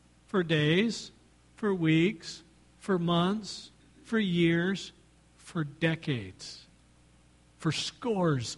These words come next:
of years. That's twenty years at a time. He, he's, he's been praying about this probably for thirty or forty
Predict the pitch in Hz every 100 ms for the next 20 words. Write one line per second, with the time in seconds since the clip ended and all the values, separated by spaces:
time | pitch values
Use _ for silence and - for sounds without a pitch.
0 | - 139 123 127 110 95 - - 143 131
1 | - - 160 151 151 151 139 127 127 120
2 | 98 90 - - - - 233 269 190 240
3 | 220 - - - 262 269 277 247 - 247
4 | 285 269 247 - 202 - - 240 311 349
5 | 269 147 123 110 - - - - - -
6 | - _ - - - - 196 - 220 208
7 | 214 247 285 226 196 185 - 170 170 170
8 | 190